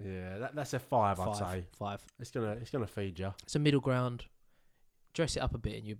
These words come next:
Speaker 2: you'll, you'll get there.
Speaker 1: Yeah, he's got a little, uh, Qatar, Qatar World Cup pint glass and all.
Speaker 2: Yeah, he's, he's committed. He's more just
Speaker 1: <laughs>
Speaker 2: like, "I'm boozed up. Give me anything."
Speaker 1: Yeah.
Speaker 2: Mushy peas is a bit of a bad move,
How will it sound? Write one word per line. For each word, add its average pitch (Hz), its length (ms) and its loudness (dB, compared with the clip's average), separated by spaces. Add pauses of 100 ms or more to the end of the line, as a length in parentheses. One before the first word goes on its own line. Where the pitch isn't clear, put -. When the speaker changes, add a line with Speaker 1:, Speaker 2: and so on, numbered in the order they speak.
Speaker 2:
you'll, 110 340 -4
you'll 113 160 -2
get - 180 -6
there. 110 180 -6 (400)
Speaker 1:
Yeah, 92 240 -4
he's 107 120 -2
got 131 100 0
a - 20 -2
little, 107 280 -4 (240)
uh, 104 220 -2
Qatar, 98 540 0 (260)
Qatar 101 360 2
World 101 260 0
Cup - 260 -4
pint 107 320 -4
glass 104 340 -6
and 101 120 -8
all. 104 180 -10 (180)
Speaker 2:
Yeah, 156 300 0
he's, - 520 -2
he's 170 120 0
committed. 131 400 -2 (140)
He's 147 160 2
more 139 220 2
just 123 220 0
Speaker 1:
<laughs> - 0 -
Speaker 2:
like, 127 260 2 (260)
"I'm 131 140 -4
boozed 131 320 -2
up. 120 220 0 (360)
Give 131 160 2
me 123 120 0
anything." 123 460 -2
Speaker 1:
Yeah. 98 360 -2 (260)
Speaker 2:
Mushy 220 260 -2
peas 160 300 4
is 117 100 -8
a 117 60 -8
bit - 180 -10
of 113 80 -14
a 113 80 -10 (260)
bad 117 280 -6
move, 135 200 -4